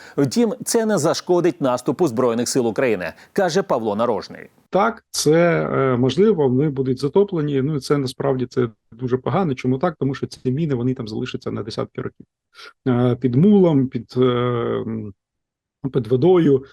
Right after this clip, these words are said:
Speaker 2: І наскільки це ускладнить розмінування, ну, мені важко сказати. Ну, мова буде йти про, про роки, мовить про, може, навіть про десятиріччя, е, доки воно там буде залишатися, е,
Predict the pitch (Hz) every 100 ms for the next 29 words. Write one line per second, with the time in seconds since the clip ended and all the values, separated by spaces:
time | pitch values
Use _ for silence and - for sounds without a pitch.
0 | _ - 147 143 135 139 - 165 135 -
1 | 139 - 147 127 127 123 123 135 143 160
2 | 151 131 135 135 135 131 123 - - 139
3 | 185 - 131 117 131 135 120 120 131 123
4 | 127 - 139 127 123 127 135 131 139 127
5 | 131 127 - 139 131 - - 151 135 131
6 | 123 117 127 113 123 - 123 131 135 135
7 | - 139 117 113 - - 123 117 - 113
8 | 120 123 110 113 110 110 120 131 131 -
9 | 127 - - _ - 117